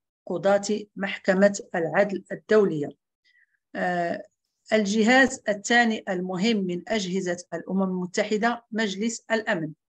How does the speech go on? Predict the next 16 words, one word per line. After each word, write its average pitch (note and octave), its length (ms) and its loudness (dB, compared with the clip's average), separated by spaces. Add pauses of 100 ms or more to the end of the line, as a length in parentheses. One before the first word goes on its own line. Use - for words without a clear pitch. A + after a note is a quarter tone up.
(480)
حيث C4 260 -2
أكدت G#3+ 560 -4
الفقرة G#3 380 -2
الأولى G3+ 560 0
من F3+ 140 -4
المادة F#3+ 480 0
الرابعة F#3 480 0
والعشرون F#3 600 -4 (480)
من F#3 200 -4
ميثاق G#3 460 -2
الأمم G3+ 260 -4
المتحدة G3+ 920 -2 (480)
على G3 360 2
رغبة G3+ 560 -2
هذه G#3 380 0
الأخيرة G3+ 640 -2